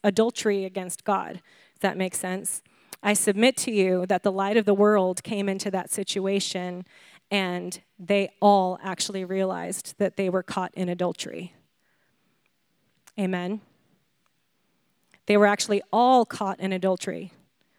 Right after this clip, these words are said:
and he treats them all with honor, love, dignity,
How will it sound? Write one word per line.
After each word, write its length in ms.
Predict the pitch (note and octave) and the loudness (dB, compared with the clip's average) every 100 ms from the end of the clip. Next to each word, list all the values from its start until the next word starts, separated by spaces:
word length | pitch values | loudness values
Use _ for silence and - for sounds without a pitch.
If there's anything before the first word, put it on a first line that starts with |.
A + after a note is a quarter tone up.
| _ _ _ - | _ _ _ -4
and 140 | G#3 G3+ | -2 0
he 80 | |
treats 340 | G#3 - A3 - | -2 -2 -4 -2
them 220 | G3+ F#3+ | -2 -2
all 480 | - G3 G3 F3 F#3+ | -2 2 2 2 -2
with 180 | G3 - | -4 -2
honor, 480 | G3 F#3 F#3+ G3+ G#3+ _ _ _ - | -4 -2 -2 -4 -8 _ _ _ -4
love, 500 | F#3+ F#3 F#3 F3+ - _ _ F#3 | 0 2 0 -4 -12 _ _ -8
dignity, 640 | F#3+ F#3 F3+ F3+ F3+ F3+ | -4 -2 -2 -2 -4 -8